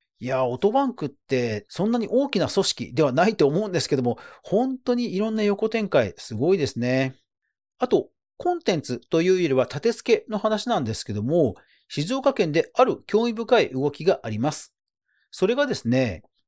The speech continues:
イベントのサブスクなんですね。音楽イベントもそうなんですけども、スポーツ、または美術館、神社など、静岡にゆかりのある、そうしたイベントや施設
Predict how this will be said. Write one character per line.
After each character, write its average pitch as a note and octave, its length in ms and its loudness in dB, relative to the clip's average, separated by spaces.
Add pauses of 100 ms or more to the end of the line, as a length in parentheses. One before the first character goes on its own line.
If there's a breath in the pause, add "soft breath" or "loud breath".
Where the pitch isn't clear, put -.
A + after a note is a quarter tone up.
(180)
イ C3+ 120 -2
ベ A#3 160 4
ン C#4 120 -4
ト C4 200 -4
の B3+ 260 0
サ - 180 -4
ブ D#3+ 120 -2
ス - 120 -6
ク - 320 -2
な F3 140 -2
ん C3+ 40 -2
で G2 100 -6
す - 100 -12
ね。 F#2+ 240 -8 (540)
音 A#3 180 4
楽 B3+ 400 0
イ G#3+ 80 -4
ベ C4 120 2
ン G#3+ 80 -4
ト - 220 -6 (240)
も F3+ 220 -2 (160)
そ G3 160 0
う - 20 -2
な C#3+ 100 0
ん A2 60 -6
で G#2+ 80 -8
す - 80 -10
け A2+ 100 -4
ど A2+ 120 -4
も、 D#3+ 240 2 (400 soft breath)
ス - 120 -12
ポ C#4 180 2
ー - 40 2
ツ、 - 220 -12 (320)
ま E3 120 -4
た A3+ 120 4
は D#3+ 320 6 (180)
美 C3 100 -2
術 A#3+ 240 -2
館、 B2+ 300 0
神 G3 240 0
社 A#2+ 180 0 (160)
な D3 180 -2
ど、 C#3+ 300 2 (280)
静 F#3+ 280 -4
岡 D3+ 340 0
に D3 300 -2
ゆ C#3 120 -2
か F3+ 140 4
り F3+ 100 2
の F3+ 240 -4
あ G#3 80 6
る、 C#3+ 240 0 (200)
そ - 160 -2
う G3 60 2
し - 40 -8
た - 220 4
イ D3+ 100 -4
ベ G3+ 140 4
ン G3+ 100 -4
ト G3 140 2
や G3+ 400 6
施 - 140 -6
設 - 380 0